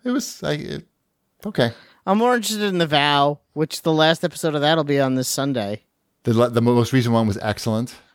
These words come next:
Speaker 2: I
Speaker 1: I
Speaker 2: haven't
Speaker 1: thought
Speaker 2: seen that. I'm one episode behind.
Speaker 1: It's excellent.
Speaker 2: So I'll, maybe I'll wait until Sunday and watch eight and nine and just finish it off.
Speaker 1: It's very, yeah, it's all coming together.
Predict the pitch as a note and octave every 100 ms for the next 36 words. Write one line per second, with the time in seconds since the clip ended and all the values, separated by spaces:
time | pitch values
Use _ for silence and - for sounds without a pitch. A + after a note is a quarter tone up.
0 | - D#3+ G#3+ A3 A3 F#3+ G3+ E3 D3 D3+
1 | D#3 D#3+ D3+ C#3+ D3 B2+ A#2+ A#2+ G2 -
2 | - _ _ _ _ - F2+ - - G#2
3 | - C3+ A#2+ - D3+ F3 E3+ E3+ F#3 F#3
4 | F#3 E3+ E3+ E3+ D3 E3+ C#3+ - D#3 D3+
5 | C#3+ C#3 C3+ C3 C3 B2 - D3+ D3 C#3
6 | C#3 C3+ C3+ B2+ A#2 A2+ A#2 - A#2 F#2+
7 | - G#2 G#2+ A#2+ - _ _ _ _ _
8 | _ B2+ G2 G2 A2+ A2 G#2+ G#2 G#2+ F#2+
9 | F#2 C3 - C3+ A#2 A2 G#2 F2+ E2+